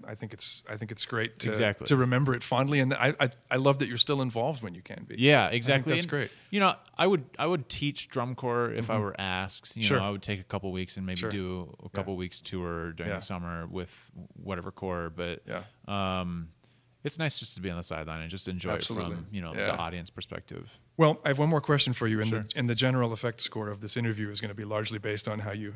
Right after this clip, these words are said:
Speaker 1: answer this. So
Speaker 2: Sure.
Speaker 1: it's the question we ask all of our guests, and it's because of our name of the
Speaker 2: Uh-huh.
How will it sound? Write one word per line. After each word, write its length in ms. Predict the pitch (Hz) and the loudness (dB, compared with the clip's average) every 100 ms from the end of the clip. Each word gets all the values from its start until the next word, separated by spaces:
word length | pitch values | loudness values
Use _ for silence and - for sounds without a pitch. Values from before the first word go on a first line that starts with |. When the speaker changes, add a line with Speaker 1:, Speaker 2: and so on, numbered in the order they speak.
| - | -8
Speaker 1:
answer 280 | 113 110 127 | -6 -2 2
this. 200 | 147 - | 2 2
So 140 | 131 | 0
Speaker 2:
Sure. 180 | 110 101 - - - _ | 0 -2 -6 -16 -20 _
Speaker 1:
it's 140 | 147 - | 0 2
the 60 | |
question 320 | 156 175 - | 6 8 10
we 120 | 156 139 | 8 8
ask 200 | 127 - | 8 6
all 140 | 123 | 4
of 80 | 117 | 2
our 120 | 110 | -2
guests, 340 | 101 101 101 - | -6 -8 -8 -6
and 260 | 113 113 - | -6 -6 -8
it's 320 | 123 120 - | -10 -6 -4
because 340 | - 117 123 | -4 -2 0
of 100 | 117 117 | 2 0
our 100 | 127 | 0
name 440 | 139 101 127 151 | 0 -2 -4 -4
of 120 | 117 98 | -4 -2
the 60 | |
Speaker 2:
Uh-huh. 80 | 92 | -2